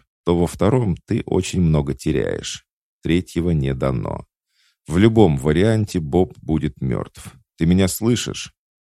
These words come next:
Ник кивнул головой. Итак,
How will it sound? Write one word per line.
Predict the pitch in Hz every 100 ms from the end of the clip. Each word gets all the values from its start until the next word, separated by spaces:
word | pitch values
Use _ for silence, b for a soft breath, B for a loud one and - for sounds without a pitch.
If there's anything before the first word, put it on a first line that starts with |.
| _
Ник | 76 82 -
кивнул | - 64 64 58
головой. | 55 60 58 50 50 50 - _ _ _ _ _ -
Итак, | 95 95 71 - - -